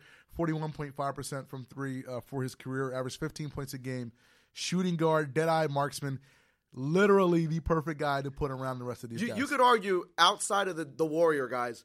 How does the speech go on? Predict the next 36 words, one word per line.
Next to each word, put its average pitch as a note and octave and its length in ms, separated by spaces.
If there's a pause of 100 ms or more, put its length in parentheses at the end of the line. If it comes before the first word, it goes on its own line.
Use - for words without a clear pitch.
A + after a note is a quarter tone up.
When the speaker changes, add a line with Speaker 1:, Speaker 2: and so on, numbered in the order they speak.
Speaker 2:
he's E3 180
the D#3+ 60
best D3 180
shooter C#3 200
in A#2+ 80
the A#2+ 100
N A2 100
B G#2+ 80
A. F#2 80 (300)
Speaker 1:
Yes. - 360 (440)
Yes. F#3 400 (120)
Speaker 2:
I, F3+ 100
Speaker 1:
Yes. F3+ 120
Speaker 2:
I F3 100
mean, E3+ 280 (120)
Speaker 1:
I D3 80
agree. C#3+ 220 (160)
Speaker 2:
like, F#3+ 280
a-, G3 300 (300)
a-, G3 180
and F#3+ 100
I F3+ 80
thought G#3 260
about C#3+ 260
this C3+ 240 (160)
last C3+ 300
night B2+ 140
when B2 120
I B2 60
was A2+ 160 (160)
trying C3+ 360
to A2+ 60
go G#2+ 120
to G#2+ 100
bed. A2 200
Is, G#2+ 160